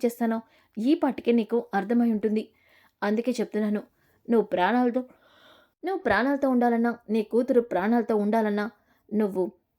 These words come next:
ఇక్కడి నుంచి వెళ్ళిపోతే క్షేమంగా నీ కూతురుతో ఉంటావు, లేకపోతే నీ కూతురే మొదటిగా ప్రాణాలు పోతుంది,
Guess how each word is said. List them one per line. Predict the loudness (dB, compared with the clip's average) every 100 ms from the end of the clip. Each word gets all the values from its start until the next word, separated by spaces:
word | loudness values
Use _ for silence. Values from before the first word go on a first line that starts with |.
| -2
ఇక్కడి | 0 0 0
నుంచి | -2 -2
వెళ్ళిపోతే | 0 0 0 0 0 0 -4 _ -20
క్షేమంగా | -4 2 4 4 2 0 0 0
నీ | 0
కూతురుతో | 0 -2 0 -2 -2
ఉంటావు, | -2 -2 -4 -8 _ _ _
లేకపోతే | 0 2 2 0 -4 -2
నీ | 0 -2
కూతురే | 0 0 2 0 0 -4 -6
మొదటిగా | -2 -2 -2 0 -2
ప్రాణాలు | 0 2 2 2 0
పోతుంది, | -2 -4 -4 -4